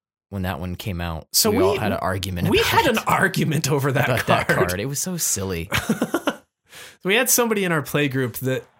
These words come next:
Speaker 2: he didn't, he didn't see the, the card advantage that comes from the Well of Ideas. Um, this one came in Commander twenty fourteen, if I recall.
Speaker 1: Yeah, it did.
Speaker 2: Um,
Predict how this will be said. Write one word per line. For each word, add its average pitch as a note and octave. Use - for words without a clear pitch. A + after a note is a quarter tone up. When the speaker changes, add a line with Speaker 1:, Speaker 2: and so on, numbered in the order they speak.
Speaker 2:
he G3
didn't, F3
he -
didn't F#3+
see D#3
the, A#2
the A#2
card C3
advantage A2
that -
comes A2
from C3+
the B2
Well A2+
of G#2
Ideas. G2
Um, A#2
this -
one D#4
came D3+
in A#2+
Commander B2
twenty A#2
fourteen, A2
if -
I -
recall. F2+
Speaker 1:
Yeah, F#2
it -
did. C2+
Speaker 2:
Um, A#2